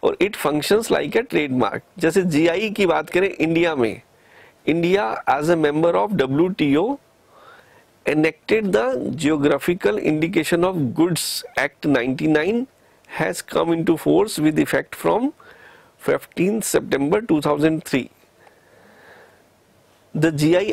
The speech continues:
Act is being administered by Controller General of Patents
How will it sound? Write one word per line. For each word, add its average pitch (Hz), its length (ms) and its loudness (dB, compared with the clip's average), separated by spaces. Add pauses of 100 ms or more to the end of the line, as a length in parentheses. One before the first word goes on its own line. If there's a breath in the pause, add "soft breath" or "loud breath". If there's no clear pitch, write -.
(120)
Act 156 320 -6
is 208 160 0
being 170 420 0 (180)
administered 165 760 0
by 147 240 0
Controller 160 580 0
General 156 460 2
of - 120 -12
Patents 170 540 0